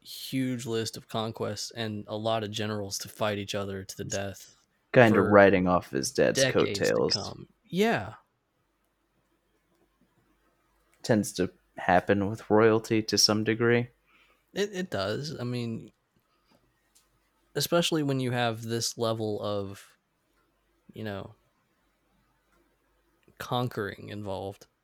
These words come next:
Speaker 2: Yeah.
Speaker 1: But Philip was also kind of responsible for taking out the Persians, which had been a bane on Greece for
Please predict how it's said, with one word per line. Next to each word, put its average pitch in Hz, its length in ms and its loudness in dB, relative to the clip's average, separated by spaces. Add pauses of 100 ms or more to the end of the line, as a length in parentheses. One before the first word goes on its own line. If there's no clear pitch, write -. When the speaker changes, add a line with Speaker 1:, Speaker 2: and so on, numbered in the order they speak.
(800)
Speaker 2:
Yeah. 98 380 2 (1040)
Speaker 1:
But 156 300 0 (120)
Philip 147 320 0 (320)
was 127 200 -4
also 113 640 -4 (160)
kind 113 460 -8
of 110 400 -8 (1800)
responsible 110 600 -8
for - 100 -20
taking 110 300 -6
out 98 100 -8
the - 60 -14
Persians, 110 560 -6
which 104 160 -10
had 110 120 -12
been 107 160 -8
a 101 40 -10
bane 104 320 -6
on 98 160 -10
Greece - 600 -10 (200)
for 107 400 -14